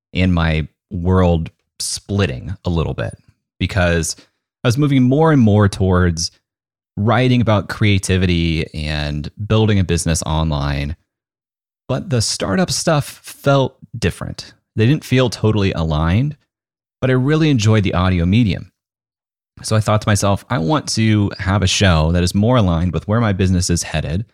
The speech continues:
which is creativity and building a business online. I need to figure out what that looks like." And that was probably, like, a six-month process, actually, of scoping out that show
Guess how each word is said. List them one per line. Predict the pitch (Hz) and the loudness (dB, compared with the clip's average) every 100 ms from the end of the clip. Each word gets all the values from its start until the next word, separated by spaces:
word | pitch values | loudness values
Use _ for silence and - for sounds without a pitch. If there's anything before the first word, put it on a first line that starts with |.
| _ _ _ - | _ _ _ -4
which | 98 92 | -2 0
is | 82 - | 0 -4
creativity | - 92 92 147 131 | -2 -2 0 0 0
and | 101 | 2
building | 104 98 | 2 2
a | 82 | 2
business | 82 80 - | 0 0 -2
online. | 85 78 87 117 117 107 104 _ _ _ _ _ _ _ _ | -4 -2 2 2 2 2 -2 _ _ _ _ _ _ _ _
I | 131 | -2
need | 151 | 0
to | 131 | 0
figure | 127 120 | 0 2
out | 92 | 2
what | 104 | 0
that | 58 60 | -2 -4
looks | 73 - | -6 -6
like." | - - - - _ _ _ _ _ | -8 -10 -16 -20 _ _ _ _ _
And | 107 | -2
that | 226 | 0
was | 185 | -2
probably, | - 104 131 95 | 0 0 2 0
like, | 78 - | 0 -4
a | |
six-month | - - 104 - 78 87 | -8 -4 -4 -2 -2 -2
process, | - - 78 67 65 | -4 -8 -6 -8 -8
actually, | - 73 - 69 | -8 -8 -8 -8
of | - | -8
scoping | - - 90 87 82 | -6 -2 0 2 0
out | 80 | -2
that | 78 76 - | -6 -6 -4
show | - 73 113 | -2 0 0